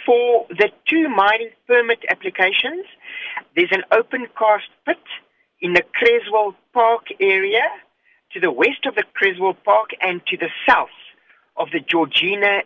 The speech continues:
residential area. That's the one mining permit application area. The other one is the Kimberley West open cast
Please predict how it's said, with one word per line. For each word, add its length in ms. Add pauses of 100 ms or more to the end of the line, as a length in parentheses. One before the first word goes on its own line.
(140)
residential 680
area. 400 (540)
That's 260
the 80
one 380
mining 480
permit 320
application 680
area. 400
The 240
other 220
one 320 (400)
is 120
the 100
Kimberley 520
West 640 (560)
open 360
cast 300